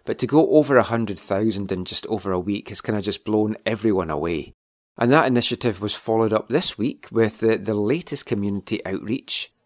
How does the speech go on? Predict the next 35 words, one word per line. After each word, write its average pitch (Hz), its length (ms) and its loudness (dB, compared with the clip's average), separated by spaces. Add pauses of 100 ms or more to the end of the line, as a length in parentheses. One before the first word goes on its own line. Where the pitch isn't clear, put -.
(100)
with 104 120 -8
the 101 60 -10
Whitecaps 117 500 2
raising 117 400 4
money 110 320 2
for 107 480 2
Vancouver 107 580 0
food - 340 -2
banks, 131 560 -2 (320)
partnering 127 800 4
with 107 220 -6
local 120 420 2
artist 120 560 -2
Carson 113 460 0
Ting 165 420 -4 (280)
to 147 100 -2
produce 185 420 0
two 214 480 -2 (100)
art 139 340 0
prints - 560 -4 (200)
commemorating 127 720 2
the 110 60 0
frontline 113 580 -2
heroes 143 460 -2
in 107 100 -2
the 98 80 -2
seven 113 320 -2
o'clock 113 400 0
clap. - 500 -2 (400)
You - 120 -10
can 117 100 -2
get - 160 4
a - 40 -4
colour 147 340 4
version 160 560 2